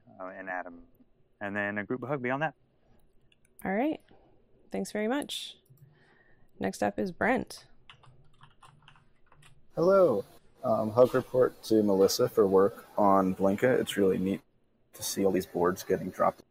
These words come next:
Speaker 3: And a group hug to everybody.
Speaker 2: All right. Thank you. Um, and I have some notes for Carter, who is lurking, so I will read those off. Um,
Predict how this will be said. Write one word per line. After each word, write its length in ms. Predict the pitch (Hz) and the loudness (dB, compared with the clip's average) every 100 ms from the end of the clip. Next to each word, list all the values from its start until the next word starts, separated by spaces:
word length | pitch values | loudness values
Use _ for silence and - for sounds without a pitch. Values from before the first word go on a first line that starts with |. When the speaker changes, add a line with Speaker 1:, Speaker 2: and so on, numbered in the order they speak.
| _ _ _ - | _ _ _ -6
Speaker 3:
And 140 | 98 95 | -4 -4
a 40 | |
group 200 | 104 104 | -6 -2
hug 220 | 110 110 - | 2 2 2
to 80 | |
everybody. 420 | 127 143 98 - 92 - _ _ _ _ _ _ _ _ _ - - - - _ _ - 381 | -4 -4 -4 -6 -8 -20 _ _ _ _ _ _ _ _ _ -20 -20 -20 -20 _ _ -14 -6
Speaker 2:
All 80 | 226 | -4
right. 200 | 320 - _ _ _ _ - | -4 -8 _ _ _ _ -8
Thank 220 | 233 - | -6 -4
you. 420 | 214 175 170 180 180 - - | -2 0 0 -2 -8 -14 -6
Um, 440 | 190 190 190 190 190 | -2 0 2 0 -2
and 160 | - 185 | -2 -4
I 180 | 202 214 | -2 -2
have 200 | 214 214 | -2 -4
some 340 | - 196 190 | -4 -2 0
notes 280 | 190 202 208 | 0 -2 -4
for 160 | - 180 | -6 -6
Carter, 340 | - 196 220 | -4 -2 -2
who 160 | 214 190 | -4 -4
is 300 | - 170 170 | -4 -6 -6
lurking, 520 | 170 180 - 240 254 | -4 -4 -4 -4 -4
so 140 | - | -2
I 140 | - 180 | -2 0
will 160 | 180 | -2
read 180 | 170 180 | -6 -6
those 260 | 170 170 165 | -4 -6 -6
off. 560 | 170 175 302 - - - - - - _ - - - - - _ _ - | -10 -10 -10 -12 -20 -20 -20 -20 -20 _ -20 -20 -20 -20 -20 _ _ -4
Um, 680 | 185 185 185 180 185 185 | 2 4 4 2 2 0